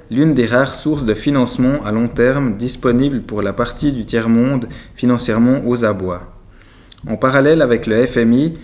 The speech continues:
la banque développera les fameux programmes d'ajustement structurel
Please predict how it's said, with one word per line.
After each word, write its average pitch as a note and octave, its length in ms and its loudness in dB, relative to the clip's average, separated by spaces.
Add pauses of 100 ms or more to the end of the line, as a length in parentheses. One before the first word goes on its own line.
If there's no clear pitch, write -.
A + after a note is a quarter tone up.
(180)
la G#2 100 0
banque C3 320 0
développera B2+ 680 2
les A#2 120 2
fameux A#2+ 280 2
programmes C3 500 0
d'ajustement A#2 500 0
structurel C3 800 -2